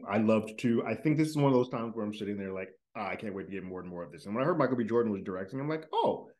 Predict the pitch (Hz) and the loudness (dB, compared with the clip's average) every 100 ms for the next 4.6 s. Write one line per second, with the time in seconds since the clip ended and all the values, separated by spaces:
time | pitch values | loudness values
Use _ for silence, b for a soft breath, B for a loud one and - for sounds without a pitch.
0 | _ - 381 - 135 110 92 104 - 160 | _ -10 -8 -6 -4 -2 -2 -6 -4 -2
1 | 254 - - _ 101 95 95 107 110 110 | -2 -6 -18 _ -8 -8 -4 -2 0 2
2 | 107 107 - 117 120 143 - - _ - | 0 -2 -6 0 4 4 2 -6 _ -10
3 | 104 - - 127 147 143 110 113 - 117 | -10 -8 -2 2 4 4 4 0 -2 -2
4 | 110 107 92 90 - | 4 4 4 -4 -12